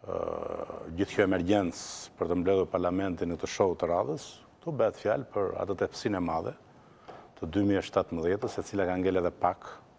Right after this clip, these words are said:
pa u zaptuar jo nga Partia Socialiste, por nga Rilindja, ato që tha dhe presidenti i Republikës, që janë kapur të gjitha institucionet, nuk kemi më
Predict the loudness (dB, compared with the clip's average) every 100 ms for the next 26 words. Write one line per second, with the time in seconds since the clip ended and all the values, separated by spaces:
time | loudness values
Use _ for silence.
0 | _ _ 0 2 0 -4 -14 -10 -4 -2
1 | -2 -2 0 0 0 -4 -10 -14 -4 2
2 | 4 4 2 0 0 0 -2 -2 0 -2
3 | -4 -2 -4 -2 0 2 2 0 -2 -2
4 | -2 -2 -4 -10 -20 -20 -20 -8 0 2
5 | 2 6 6 6 2 2 2 2 2 0
6 | 0 -2 -4 -2 -2 -2 -8 -20 -20 -20
7 | -20 _ _ _ -6 2 4 6 6 4
8 | 4 2 -2 -8 -14 -20 -20 _ _ _
9 | _ _ _ _ _ _ _ -2 0 4
10 | 4 4 -2 0 2 0 -2 -8 -4 -2
11 | -2 -8 -20 -20 _ _ _ _ _ _
12 | _ _ _ -4 -2 2 4 4 2